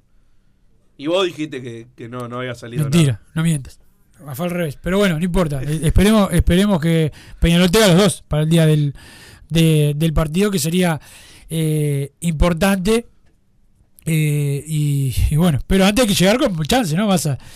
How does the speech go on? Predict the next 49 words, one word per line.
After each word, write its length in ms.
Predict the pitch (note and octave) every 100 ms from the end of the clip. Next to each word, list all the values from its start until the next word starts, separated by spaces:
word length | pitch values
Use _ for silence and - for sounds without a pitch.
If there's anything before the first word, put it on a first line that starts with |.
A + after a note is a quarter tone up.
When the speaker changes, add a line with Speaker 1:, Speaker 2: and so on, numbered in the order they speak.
| - -
Speaker 2:
y 80 | D#3+
ganar 200 | D#3+ E3+
la 60 | D#3+
Costa 160 | D#3+
River, 340 | A3+ B3+ C#3 -
que 80 | -
es 60 | D#3+
el 80 |
que 60 | E3
va 60 | E3
primero, 240 | B3+ A#3
aparte. 240 | F3 G#3+ -
Speaker 1:
Sí, 220 | E3+ F#3
bueno, 300 | F#3 F3 C3
chance 360 | B2 D#3+ F#3 F3+
vas 160 | C#3
a 60 | B2
tener 200 | B2 A#2
siempre. 280 | E3+ F3+ B2
O 40 | B2
sea, 340 | B2+ A2+ G#2+ G#2+ _ _
el 240 | A2+ A#2
partido 340 | G#2+ A#2 E3 F#3
con 120 | C#3+
Defensor 340 | B2+ F3 -
Speaker 2:
Si, 60 | C#3
si, 60 | E3
si 100 | F3
Speaker 1:
define. 140 | D#3+
Speaker 2:
empatamos 260 | F3 A#3+ A3
todos 100 | G#3
los 80 | F3
partidos 220 | F#3 G3
como 80 | E3+
estamos 180 | E3+
empatando 260 | D#3+ D#3+ D#3+
ahora, 140 | F#3+
no, 100 | G#3
Speaker 1:
No, 60 | E3
Speaker 2:
no, 160 | D#3+ F#3
no 60 |
Speaker 1:
bueno, 140 | F3+ F3+
Speaker 2:
chance. 140 | D#3+
Speaker 1:
pero 100 | C#3
digo, 160 | E3 D#3
Defensor 400 | C#3 C3 B2 F#3
es 80 | D#3
el 80 | C3
próximo. 560 | F#3 F3+ - A#2+ A2